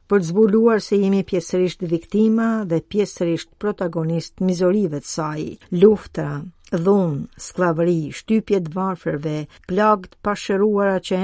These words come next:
ende rrjedhin gjak, virtyti i këmbguljes apo i qëndresës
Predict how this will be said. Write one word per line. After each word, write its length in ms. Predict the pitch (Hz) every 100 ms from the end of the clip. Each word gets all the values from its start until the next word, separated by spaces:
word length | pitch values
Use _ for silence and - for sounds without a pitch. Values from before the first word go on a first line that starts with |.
| 208
ende 260 | 220 226
rrjedhin 420 | 220 233 214 220 202
gjak, 460 | 156 135 _ - _
virtyti 720 | 180 190 180 - 208 - 196
i 60 | 175
këmbguljes 720 | 190 180 175 233 196 185 170
apo 260 | 180 170 170
i 120 | 165
qëndresës 840 | - 208 196 165 147 - 175 170